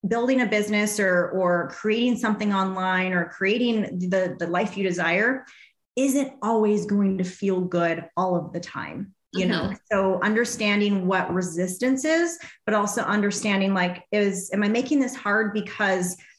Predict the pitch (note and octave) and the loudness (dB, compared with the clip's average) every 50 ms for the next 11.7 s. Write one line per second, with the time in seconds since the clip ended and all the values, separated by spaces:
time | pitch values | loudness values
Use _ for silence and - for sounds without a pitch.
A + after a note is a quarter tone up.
0 | _ _ _ F#3+ F#3+ F#3+ F3+ F#3+ G3 F#3+ - F#3 - C3 E3 F3 - - B3 B3 | _ _ _ -2 -2 -2 -2 -2 -4 -4 -4 -2 -2 0 -2 -2 -2 -2 0 0
1 | A3 C4+ C4+ C#4 C#4 C4 C#4+ D4 D4+ C#4+ D4 - - G#3+ G#3+ G#3 G3+ F3 F3+ G#3 | 2 2 2 2 0 2 2 2 2 0 -2 -4 -2 0 2 2 2 2 0 2
2 | G3+ F#3+ F#3 F3+ F3+ G3 G#3 G3 G3 F#3+ F3 F3 F3 F3 E3+ E3 E3 E3 - - | 2 2 2 2 2 2 2 2 2 0 0 0 0 0 -2 -4 -6 -8 -8 -8
3 | - - F3 - - - - G3 G3 F3+ - - A3 G3+ G3 - G3 G3+ F#3 A#3 | -10 -10 -10 -10 -10 -4 -2 0 0 0 0 0 0 0 0 0 -2 -2 0 0
4 | B3+ F4+ F4 - - - - F#3+ G#3+ B3+ B3 - - G3 F3+ F#3 F3+ F#3+ G3 F#3 | -2 -2 -2 -4 -6 -2 -2 0 0 0 -2 -2 -2 -2 -2 -2 -2 -2 -2 -2
5 | F#3 F#3+ F3+ F#3 F3+ F3+ - - F3+ - G3+ F#3 F3 E3+ F3 - - - F3 F3 | -2 -2 -2 -2 -4 -4 -6 -8 -6 -4 -2 0 0 -2 -4 -6 -4 -2 -2 -2
6 | F3 D#3+ E3+ E3 G3 G#3+ G3+ F#3 E3+ E3+ D#3+ D#3 E3 D3 - F#3+ F#3 F3+ F#3 F#3 | -2 -2 -2 0 0 2 0 0 0 0 0 0 -2 -2 -2 -2 -2 -2 -2 0
7 | F#3 F3+ F3+ F3+ - - - - - - - _ - A#3 A3+ - - F#3 B3+ C#4+ | 0 0 -2 -2 -6 -12 -18 -20 -20 -20 -14 _ -4 -4 -2 -2 -2 -2 -2 -4
8 | - - E4+ - - B3+ B3+ - - A#3 G#3+ A3+ - - G#3+ C4+ - - C4 A3+ | -4 -4 -4 -2 -2 -4 -4 -2 -2 -4 -4 -4 -4 -4 -4 -4 -2 -2 -2 -2
9 | G3 F#3+ F#3+ F3+ F#3 F3+ - - - - G#3+ G#3 A3 A3+ G3+ F3 E3 F3 F3+ - | -2 -2 -2 -2 -2 -4 -4 -10 -6 -2 0 0 2 2 0 0 -2 -4 -4 -6
10 | F#3 F3+ - - G3 F3 F3 F3+ F3 F3+ - - F3+ F3 E3+ E3+ D3 - E3+ E3+ | -8 -8 -6 -6 -4 -2 0 0 -2 -2 -4 -2 -2 0 0 0 -2 -2 0 -2
11 | D#3+ D3+ C#3 E3 E3+ D#3+ D#3 A#2+ - D#2 D2 E3+ F3+ F3+ | -2 -2 -4 -4 -6 -6 -6 -8 -8 -8 -8 -8 -12 -14